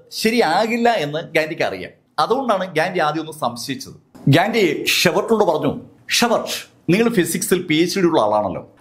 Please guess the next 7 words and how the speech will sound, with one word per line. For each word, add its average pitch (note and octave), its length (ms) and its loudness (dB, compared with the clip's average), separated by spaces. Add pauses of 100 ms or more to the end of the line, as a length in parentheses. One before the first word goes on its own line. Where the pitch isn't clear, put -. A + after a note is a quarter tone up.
അതുകൊണ്ട് D#3 300 2
നിങ്ങൾക്ക് D3+ 600 0
ഞാൻ D3 200 0
പറയുന്ന F3 260 0
കാര്യം C#3+ 200 -2
മനസ്സിലാവും. F#2 460 -6 (420)
സൂര്യപ്രകാശം G3+ 920 2